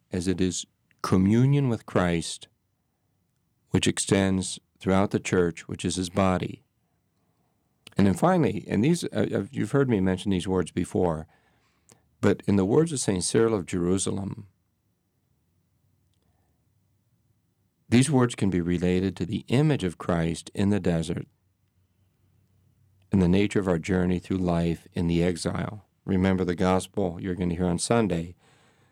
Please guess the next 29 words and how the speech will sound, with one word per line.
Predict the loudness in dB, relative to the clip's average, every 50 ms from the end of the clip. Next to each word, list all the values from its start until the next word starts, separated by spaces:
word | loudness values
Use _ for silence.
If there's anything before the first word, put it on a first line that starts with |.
| _ _ -10
the | -10 -8
Spirit | -4 0 2 2 2 2 0
drove | 2 2 2 2 2
Jesus | 0 0 0 0 0 -2 -4 -6 -6 -8 -12 _ _
out | 0 0 0 2
into | 0 0 0 0 0
the | -2 0
desert. | 0 0 0 0 -2 -2 -4 -4 -6 _ _ _ _ _ _ _ _ _ _ _ _ _ _ _ _ _ _
He | 0 2 2
remained | 4 4 4 2 2 0 0 -2 -2
in | -2 -2
the | -2 0
desert | 0 0 0 -2 -4 -8 -8
forty | -4 -2 -2 0 0 -2
days, | -2 -2 0 0 0 -2 -4
tempted | -4 -4 -2 -2 -2 -2 -2 -4 -2
by | -2 -2 -2
Satan. | -2 -4 -2 -2 -2 -2 -2 -4 -4 -4 -4 -4 -6 -10 _ _ _ _ _ _ _ _ _ _ _ 0
He | 0
was | 2 2 2 2
among | 2 2 2 0 0
wild | 0 0 0 0 0 0 -2 -2
beasts, | -2 -2 -2 -2 -4 -6 -8 -12 -12 -6
and | -4 -2 0
the | 0 2
angels | 2 0 0 0 -2 -2 -4 -4 -6 -10 -14 _ _ _ _ _ _ _ _ -4
ministered | 0 0 2 2 2 0 -2 -2 -2 -2 -2 -2 -4 -10 _ _ _ _ _ _ _ -4
to | -2 -2
him. | 0 0 0 0 -2 -4 -6 -10 -16